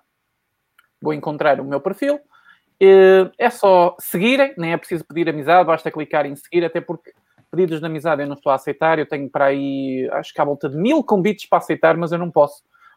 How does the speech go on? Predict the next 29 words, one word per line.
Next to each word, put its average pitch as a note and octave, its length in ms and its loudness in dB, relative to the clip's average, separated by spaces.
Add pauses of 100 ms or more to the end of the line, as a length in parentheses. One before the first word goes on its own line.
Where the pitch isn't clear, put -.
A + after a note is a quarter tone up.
(100)
porque C#3+ 360 -6 (540)
já C3 160 -2
cheguei C3+ 300 -4
ao C3+ 80 0
máximo C3 420 -4
de C3 60 0
amigos B2+ 420 -8 (260)
permitido C3 720 -6
no D3 260 -4 (200)
Facebook. F3 960 -2 (400)
Eu D#3 100 0
estou E3+ 260 0
com E3+ 160 -6
quase D#3 360 2
nove F#3 260 2
mil F3 160 0
pessoas D#3+ 380 -4
a D3+ 60 -4
seguir C#3 420 -6
o D3 100 -4
meu C3+ 240 -2
perfil. - 420 -8 (120)
Portanto, C3 440 -4 (300)
quem A#2 100 -14
quiser, B2 280 -4
siga B2+ 280 -2
lá. F3 300 2 (260)
Eu G#3 160 4
agradeço C3+ 600 0